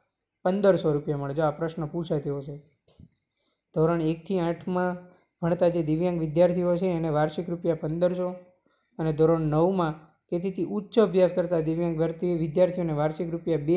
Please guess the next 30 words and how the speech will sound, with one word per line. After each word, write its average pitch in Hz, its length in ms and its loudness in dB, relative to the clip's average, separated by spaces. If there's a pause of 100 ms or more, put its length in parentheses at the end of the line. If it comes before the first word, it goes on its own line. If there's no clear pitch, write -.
હજાર 170 240 2
કે 170 120 -6
તેથી 165 280 -6
વધુ 156 340 0
પણ 165 260 -6 (640)
પિસ્તાલીસો 208 560 0
સુધીની 165 400 -4
સહાય 151 340 -2
છે 160 180 -4 (640)
એ 175 100 0
આપવામાં 151 560 -2
આવે 139 320 -2 (420)
છે, 151 200 -6 (420)
બરોબર 170 320 -4
છે 180 80 -6
વિદ્યાર્થી 170 420 -2
મિત્રો? 160 200 -4 (2500)
ખાસ 170 160 2
યાદ 165 160 0
રાખજો, 156 280 -4 (160)
દિવ્યાંગને 175 460 -2
શિષ્યવૃત્તિ 170 580 -6
છે 175 180 -4
ધોરણ 156 360 -2
એકથી 175 400 -6 (100)
આઠ 170 240 -6
સુધીમાં 170 440 -6
જેટલા 165 220 -4
પણ 170 160 -6
દિવ્યાંગ 170 400 -6